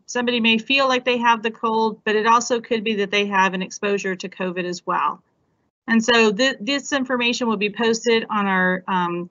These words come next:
covid, uh, webpage as well. And so please just make sure that you, um,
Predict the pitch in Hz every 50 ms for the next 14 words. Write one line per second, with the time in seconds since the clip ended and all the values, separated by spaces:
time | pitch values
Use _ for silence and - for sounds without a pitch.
0 | _ - 247 240 247 240 254 247 240 226 - _ _ _ _ - - - 202 196
1 | 190 190 247 254 240 - 285 294 285 226 247 233 196 - 214 226 220 220 226 226
2 | 226 226 226 - - 214 214 208 202 - 226 214 214 214 - 349 302 294 285 -
3 | 311 330 - - - - 247 - _ - 233 269 269 240 - - 262 254 233 233
4 | - 196 214 214 214 214 214 - - 202 190 190 185 185 190 196